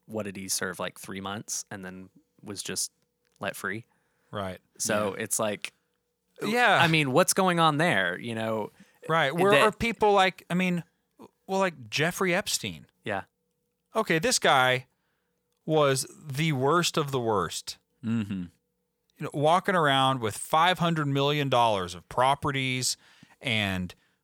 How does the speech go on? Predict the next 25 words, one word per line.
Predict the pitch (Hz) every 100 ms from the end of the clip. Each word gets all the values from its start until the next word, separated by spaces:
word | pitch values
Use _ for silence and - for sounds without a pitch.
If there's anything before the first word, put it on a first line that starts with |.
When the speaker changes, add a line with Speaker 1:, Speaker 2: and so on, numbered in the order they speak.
| _ _
Speaker 2:
all | - 147 180
of | 156
this | 147
stuff, | - 180 180 107 - - _ _ _ _
and | 147 127 113 - _
hobnobbing | - - 156 185 151 117 104 101 90 82 82
with | 117 107 - _ _ _ 95
Bill | 123 156
Clinton, | - 151 160 160 98 80 76 _ _
and | 127 110
take | - 165 185
your | 185
pick | - 196 -
of | 110
who | - 156 190 165
all, | 127 170 -
like, | 139 151 -
the | 147 208
movers | 196 247 262 220
and | 196
shakers | 226 226 208
of | - 180 175 - _ _ _ _ _ _
the | 170 156
world. | 156 147 202 170 - -
Speaker 1:
Yeah. | - 104